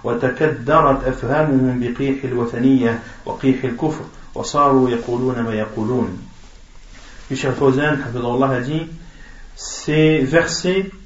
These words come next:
ou ce verset n'a pas été problématique pour les compagnons du prophète sallallahu alayhi wa sallam, ni pour les gens de science, qui ont vécu durant les trois générations bénies,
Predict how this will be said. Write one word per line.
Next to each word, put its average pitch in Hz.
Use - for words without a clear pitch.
ou 135
ce -
verset 143
n'a 139
pas 180
été 185
problématique 139
pour 156
les 131
compagnons 139
du 127
prophète 127
sallallahu 127
alayhi 117
wa -
sallam, 120
ni 185
pour 160
les 139
gens 147
de 135
science, 143
qui 143
ont 139
vécu 151
durant 143
les 131
trois 156
générations 135
bénies, 156